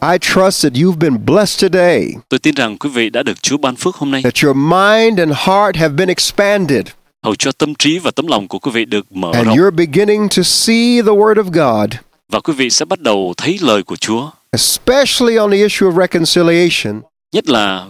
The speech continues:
Speaker 2: về vấn đề phục hòa,
Speaker 1: in a totally different light.
Speaker 2: với một cái nhìn hoàn toàn khác hẳn.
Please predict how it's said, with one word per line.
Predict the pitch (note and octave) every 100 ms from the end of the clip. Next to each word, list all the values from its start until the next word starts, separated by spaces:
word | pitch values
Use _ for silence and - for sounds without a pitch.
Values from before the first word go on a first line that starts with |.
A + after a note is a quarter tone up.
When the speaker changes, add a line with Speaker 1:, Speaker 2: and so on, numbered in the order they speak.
| F2+
Speaker 2:
về | G2
vấn | G#2
đề | C#3 G2+ F#2+
phục | E2 G#2
hòa, | - G2 F#2 E2 - _ _ _ _ _ _ _ _ _ _
Speaker 1:
in | E3 D#3+
a | C#3+ - -
totally | G#3 C#3+ B2+ B2+
different | A#2 B2+ C#3+ A#2+ A2+
light. | F#2 -
Speaker 2:
với | -
một | E3+ B2
cái | E3
nhìn | B2+ A2 G2
hoàn | F#2+ G2+
toàn | F#2 F#2+ E2+
khác | - E3+
hẳn. | G2+